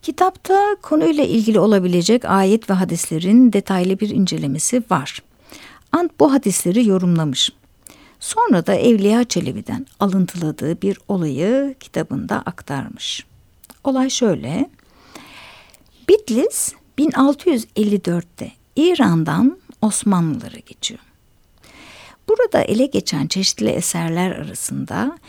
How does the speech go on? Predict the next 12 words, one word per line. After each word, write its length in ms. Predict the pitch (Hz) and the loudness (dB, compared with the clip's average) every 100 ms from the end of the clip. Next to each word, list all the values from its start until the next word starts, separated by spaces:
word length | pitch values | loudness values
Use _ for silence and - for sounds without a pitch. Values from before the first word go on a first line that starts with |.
| - - - | -20 -20 4
minyatürlü 600 | 233 247 254 - 285 302 | 8 10 8 4 0 2
bir 140 | 277 | 0
şehname 640 | 285 254 226 226 208 208 208 | 0 0 2 2 4 4 4
yazması 500 | 185 175 156 - - | 2 0 -4 -8 -8
bulunmakta. 640 | 127 131 110 - - 113 - _ _ _ _ _ - - - - | -6 -4 -6 -10 -12 -12 -12 _ _ _ _ _ -20 -20 -18 4
Bu 60 | 427 | 6
yazmayı 540 | 349 220 202 185 190 | 6 4 2 2 2
cahil 580 | 196 190 208 254 294 220 | 2 2 2 0 -2 0
bir 140 | 165 | -2
yeniçeri 840 | 160 147 151 - 127 - - 294 359 _ _ _ | -2 -4 -4 -6 -8 -4 -4 -4 -8 _ _ _
mezattan 680 | 240 254 190 - - 220 247 - | 4 4 2 -4 0 2 2 -2
alıyor. 320 | 196 170 | -4 -4